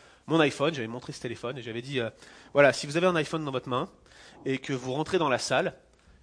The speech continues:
et que quelqu'un vous bouscule et fait tomber votre iPhone par terre, et vous le casse,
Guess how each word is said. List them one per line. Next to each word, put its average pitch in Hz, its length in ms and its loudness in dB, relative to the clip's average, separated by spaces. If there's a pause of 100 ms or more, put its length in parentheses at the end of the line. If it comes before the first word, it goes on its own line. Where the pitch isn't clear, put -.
et 120 120 -6
que - 120 -10
quelqu'un 147 380 0
vous 139 180 -6
bouscule 139 440 -6
et 139 40 2
fait 127 140 -6
tomber 139 220 -6
votre 135 180 -4
iPhone 127 260 -4
par - 160 -10
terre, - 280 -10 (720)
et 117 40 -8
vous 127 100 -8
le 139 60 -12
casse, - 460 -2